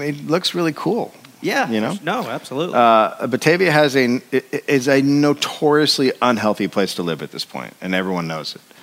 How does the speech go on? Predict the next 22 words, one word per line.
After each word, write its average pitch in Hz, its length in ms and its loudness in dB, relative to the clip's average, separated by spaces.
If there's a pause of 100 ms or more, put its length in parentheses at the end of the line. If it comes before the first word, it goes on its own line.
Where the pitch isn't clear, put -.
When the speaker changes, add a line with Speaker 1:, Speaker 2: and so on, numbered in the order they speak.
(460)
Speaker 1:
Dutch 147 300 2
sailors 139 340 4
said 127 300 4 (160)
that 117 160 2
the 120 80 0
quote, 135 540 0
that, - 160 -2
quote, 135 400 2 (420)
"It 143 140 4
was 135 160 0
not 131 240 4
a 151 40 -2
place 147 300 2
for - 120 -6
the 123 120 2
sick - 320 0
to 123 80 -4
heal, 120 540 2
but 113 220 0
for 120 160 -2
healthy 123 380 0
men 110 300 2